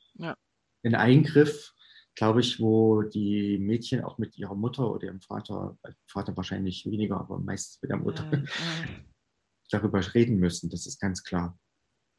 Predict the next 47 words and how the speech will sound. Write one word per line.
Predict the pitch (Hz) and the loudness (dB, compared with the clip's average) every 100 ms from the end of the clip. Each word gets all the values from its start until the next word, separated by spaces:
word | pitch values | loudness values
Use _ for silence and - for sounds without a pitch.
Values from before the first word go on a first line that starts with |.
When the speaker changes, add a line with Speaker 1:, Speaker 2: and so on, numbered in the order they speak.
| _ _ _ - - _ _ | _ _ _ -20 -20 _ _
Speaker 1:
Ja, | 165 160 - | -2 -2 -2
ich | - - | -10 -4
denke | 180 208 165 | -2 0 2
auch, | 196 - | 0 0
wir | 180 | -4
stehen | - 208 233 | -2 0 0
auch | 214 | 0
grad | - 185 185 | -2 -4 -2
wieder, | 208 214 - | 0 0 0
also | 180 | -4
das | 185 196 | 0 0
kriege | - 214 | 0 -2
ich | 208 | -2
ja | - | -2
auch | - - | -2 -4
so | 220 | -6
mit, | 214 - - | -6 -6 -6
äh, | 151 156 | -4 -2
wenn | 226 180 | -2 -2
man | 190 180 | -2 0
dann | 180 | 0
mit | 180 - | -2 -4
anderen | 165 185 185 | -4 -4 -6
Eltern | 156 165 196 190 175 170 - _ _ _ _ _ _ | -4 -4 -4 -6 -6 -8 -14 _ _ _ _ _ _
spricht | - - 185 247 - - | -8 -6 -4 -6 -8 -6
oder | 175 165 | -2 0
was | 185 | 0
man | 196 | -2
so | 180 180 | -4 -2
mitkriegt, | 240 - 190 - | -2 -4 4 12
was | - | 12
so | - | 10
Themen | 165 - 190 214 170 | -10 -6 0 0 0
sind. | - 151 | -4 -4
Sagen | 208 | -2
wir | 254 | -2
es | 233 | -2
mal | 190 139 | -4 -2
eher | 165 143 | -4 -6
so, | - 156 135 | -10 -12 -10
man | 147 156 | -10 -8
kriegt | 214 - | -8 -8
so | 170 | -8
bestimmte | 170 175 160 - | -6 -6 -10 -12
Themen | - 180 185 | -8 -6 -4
mit. | 165 185 - - - - - - - - | -6 -10 -14 -18 -16 -14 -16 -12 -10 -6
Und | - 180 180 180 175 180 | 0 2 4 2 0 -4